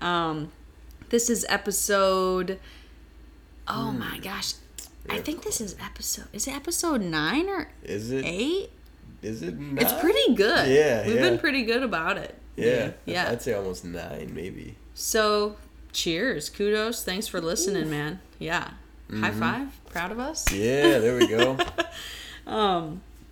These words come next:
Speaker 1: yeah, well, I hope you all have a really good week. Thanks for tuning in with us. Excuse me, I got the hiccups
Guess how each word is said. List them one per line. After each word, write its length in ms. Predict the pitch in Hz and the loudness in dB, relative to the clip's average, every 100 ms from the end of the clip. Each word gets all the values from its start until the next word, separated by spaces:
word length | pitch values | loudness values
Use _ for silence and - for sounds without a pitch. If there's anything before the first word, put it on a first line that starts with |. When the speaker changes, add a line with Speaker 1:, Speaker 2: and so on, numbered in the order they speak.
| - - - - - - - | -20 -20 -20 -20 -20 -20 -10
Speaker 1:
yeah, 360 | 190 220 262 180 | 0 2 4 2
well, 420 | 196 233 233 233 - | 4 4 4 -2 0
I 100 | 208 | 2
hope 200 | 233 233 | 2 2
you 120 | 226 | 4
all 120 | 208 | 4
have 140 | 226 202 | 2 0
a 60 | |
really 220 | 202 196 196 | 0 0 0
good 180 | 196 180 | 0 0
week. 300 | 185 180 - - - - - - | -2 -4 -14 -20 -20 -20 -16 -2
Thanks 220 | 202 196 | 0 0
for 80 | 208 | -4
tuning 340 | 208 180 170 | -2 -2 0
in 160 | 165 156 | 0 0
with 160 | 156 | -2
us. 300 | - - - - - | -6 -8 -10 -14 -14
Excuse 380 | - - 175 156 | -6 -4 -4 -4
me, 120 | 156 | -6
I 40 | 151 | -8
got 140 | 156 | -8
the 60 | 151 | -8
hiccups 340 | 160 156 151 | -6 -6 -6